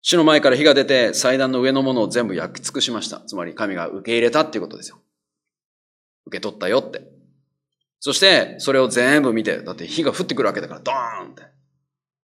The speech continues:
さあもう、驚くしかないですよ。叫んでひれ伏すっていう。神は民に対して畏敬の念を覚えたんですよ。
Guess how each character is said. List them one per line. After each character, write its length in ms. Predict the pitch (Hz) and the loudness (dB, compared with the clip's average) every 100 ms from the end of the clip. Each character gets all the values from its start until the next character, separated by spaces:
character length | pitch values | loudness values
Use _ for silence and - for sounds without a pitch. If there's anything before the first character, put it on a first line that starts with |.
| _ _ _ _ _ _ _ _ | _ _ _ _ _ _ _ _
さ 120 | - 151 | -4 -2
あ 20 | |
も 580 | 127 110 98 92 78 117 | 0 0 -2 -4 -2 4
う、 0 | |
驚 140 | 170 | 4
く 80 | 165 | 4
し 80 | - | -2
か 80 | 110 | -2
な 60 | |
い 20 | 101 | -2
で 40 | |
す 100 | 78 | -6
よ。 180 | - - | -12 -14
叫 340 | - 107 135 123 | -6 -2 0 -2
ん 60 | |
で 100 | 107 | -4
ひ 100 | 95 | -4
れ 100 | 113 | -4
伏 120 | 107 | -4
す 120 | 95 82 | -8 -12
っ 20 | |
て 160 | - | -14
い 40 | 62 | -16
う。 80 | - _ _ _ _ _ _ _ | -16 _ _ _ _ _ _ _
神 220 | 135 127 | 0 2
は 60 | 110 147 | 2 2
民 80 | 127 | 0
に 80 | |
対 220 | 120 139 120 | 2 2 2
し 60 | |
て 240 | 135 123 - | 0 0 -2
畏 80 | |
敬 180 | 104 113 | -4 -2
の 100 | 110 | 0
念 200 | 113 101 | -2 -4
を 40 | 87 | -6
覚 140 | 90 | -6
え 20 | 92 | -8
た 80 | |
ん 40 | 67 | -12
で 60 | |
す 60 | |
よ。 100 | - | -18